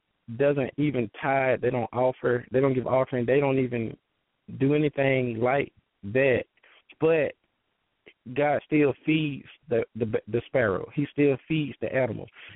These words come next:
And it also says, "How much more are you more important than the sparrow that God would take care of you?" How much more will he take care of you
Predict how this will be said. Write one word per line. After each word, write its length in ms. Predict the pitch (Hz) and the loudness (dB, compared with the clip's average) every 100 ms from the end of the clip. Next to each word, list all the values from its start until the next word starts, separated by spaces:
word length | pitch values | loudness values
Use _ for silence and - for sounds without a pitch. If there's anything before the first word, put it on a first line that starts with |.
| - | -4
And 300 | 135 139 139 | 0 2 2
it 80 | |
also 320 | 139 139 - 123 | 2 0 -2 -2
says, 180 | 131 120 - | 0 0 0
"How 200 | 156 196 | -2 0
much 240 | 170 - 151 | 0 -2 0
more 260 | 147 143 | 2 2
are 200 | - 117 | 2 0
you 440 | 117 123 180 185 - | 0 -2 -2 -2 -4
more 260 | 123 139 135 | -2 0 0
important 640 | 113 95 - 185 165 123 - | -2 -4 -2 0 0 -4 -4
than 160 | 131 117 | -2 -2
the 100 | 101 | -6
sparrow 640 | - 190 208 143 117 120 - - - | -4 0 4 4 4 2 -4 -18 -10
that 180 | - 123 | -6 -2
God 240 | 135 170 165 | 0 0 -2
would 140 | 139 - | -4 -4
take 200 | 143 - | -4 -2
care 280 | 135 131 | 0 0
of 80 | 120 | -2
you?" 340 | 127 190 151 104 113 _ _ _ - - - | -4 -4 -4 -8 -16 _ _ _ -20 -20 -8
How 160 | 190 | -2
much 200 | 180 160 - | 0 0 0
more 220 | 160 156 | 2 4
will 120 | 151 | 2
he 120 | 160 | 0
take 220 | 165 147 | -4 -6
care 200 | - 147 | -2 0
of 80 | 135 | 0
you 260 | 180 196 | 0 -2